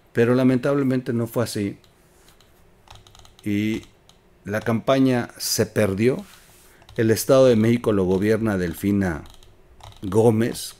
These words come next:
que es una ampona de verdad que debería estar en la cárcel, Delfina Gómez. Y,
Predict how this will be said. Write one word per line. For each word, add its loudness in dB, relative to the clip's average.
que 0
es -4
una -2
ampona -2
de 2
verdad -2
que -4
debería 0
estar -2
en 2
la -4
cárcel, -2
Delfina -2
Gómez. -4
Y, 2